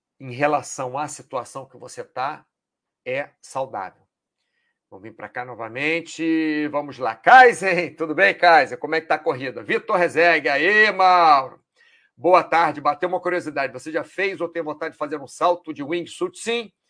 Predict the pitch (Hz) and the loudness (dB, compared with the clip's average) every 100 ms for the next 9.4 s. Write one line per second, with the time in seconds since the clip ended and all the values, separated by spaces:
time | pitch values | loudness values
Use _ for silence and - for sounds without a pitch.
0 | _ _ - - 180 185 175 190 165 170 | _ _ -14 -8 -6 -6 -6 -10 -10 -10
1 | 170 - _ _ _ 143 151 - 165 170 | -10 -12 _ _ _ -12 -6 -2 0 0
2 | 170 170 165 160 156 151 143 151 165 123 | -2 0 -2 -2 -4 -4 -6 -8 -8 -8
3 | 123 233 - 175 175 175 - - _ _ | -10 -10 -2 0 0 -2 -18 -20 _ _
4 | 165 165 156 175 - 127 160 117 - 113 | -2 -2 -2 -8 -6 -4 -4 -4 -8 -6
5 | 131 - 120 - 131 123 110 98 _ _ | -6 -6 -16 -14 -14 -14 -16 -18 _ _
6 | _ _ _ _ _ _ _ _ - 135 | _ _ _ _ _ _ _ _ -16 -14
7 | - 139 170 165 170 160 - 131 - _ | -10 -4 0 0 -2 -8 -10 -16 -18 _
8 | _ - 147 170 131 165 208 180 170 180 | _ 0 4 4 2 2 2 0 -4 -4
9 | - - 180 175 | -6 -2 -2 -4